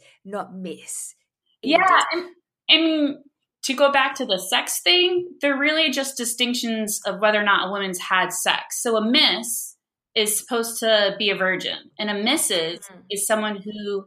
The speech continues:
Speaker 2: has had sex. It's the whole idea of a maiden name. A maiden name, just like the term bridesmaid, those are people who have not had sex. And then when you've had sex and you're married, then you become a bride matron and a missus.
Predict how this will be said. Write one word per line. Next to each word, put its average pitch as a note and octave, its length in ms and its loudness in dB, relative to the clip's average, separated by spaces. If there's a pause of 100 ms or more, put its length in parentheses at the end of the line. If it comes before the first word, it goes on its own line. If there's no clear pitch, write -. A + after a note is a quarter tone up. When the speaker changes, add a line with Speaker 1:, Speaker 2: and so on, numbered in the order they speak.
Speaker 2:
has G#3+ 180 0
had F4 320 0
sex. - 420 -4
It's B3 180 -10
the B3 100 -2
whole B3+ 200 2
idea A3 320 0
of F#3 80 -4
a F#3 60 0
maiden F#3+ 420 0
name. - 280 -6 (420)
A G3+ 60 -4
maiden G#3+ 380 2
name, A#3+ 460 -2
just A3 240 -4
like G#3+ 220 0 (100)
the G#3+ 80 -4
term G3 360 -2
bridesmaid, D4 960 2 (340)
those C#4 280 2
are C#4+ 80 2
people B3+ 300 -4
who A3+ 80 -2
have F3 160 -4
not F3+ 380 4
had D3+ 200 -4
sex. - 640 -4 (140)
And G#3 120 0
then G#3 100 2
when A3 100 0
you've G3+ 140 -4
had F#4+ 320 2
sex G#3+ 400 -2
and F#3+ 80 -4
you're F3 180 0
married, A#3 720 2 (920)
then B3 160 4
you A#3+ 140 0
become A3+ 360 -2
a F#3+ 160 -2
bride G3 320 2
matron F#3 380 -6
and E3 180 -2
a D#3 60 -4
missus. - 840 -6